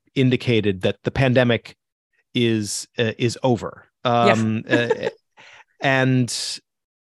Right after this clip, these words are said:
Speaker 1: and so a lot of the mandates, whether it is for isolation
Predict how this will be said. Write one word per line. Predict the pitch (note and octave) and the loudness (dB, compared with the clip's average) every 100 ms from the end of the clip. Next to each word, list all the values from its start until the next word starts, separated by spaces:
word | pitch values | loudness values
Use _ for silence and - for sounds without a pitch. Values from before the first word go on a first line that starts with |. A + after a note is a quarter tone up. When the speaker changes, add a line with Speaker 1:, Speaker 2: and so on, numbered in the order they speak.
| _ | _
Speaker 1:
and | C3 A2+ | -4 -4
so | - - C3 A#2+ A2+ - _ _ - | -4 2 4 4 0 -8 _ _ -8
a | A#2 | -4
lot | B2 A#2+ | -2 -2
of | G2 | -4
the | G#2 | -6
mandates, | G#2 A2+ A#2 A2+ G#2 - - - - | -4 -2 0 0 -2 -8 -10 -8 -6
whether | G2 G2 F#2 | -6 -4 -6
it | F2+ | -6
is | F2+ F2 E2+ - - - _ - | -8 -8 -6 -6 -6 -8 _ -18
for | - G#2 F2+ F2 - | -8 -2 -2 -2 -4
isolation | G#2 G2 - G#2+ A#2+ B2 - A2 G#2 G2+ F#2+ F#2+ | -6 -4 -2 0 2 2 2 2 2 0 0 -4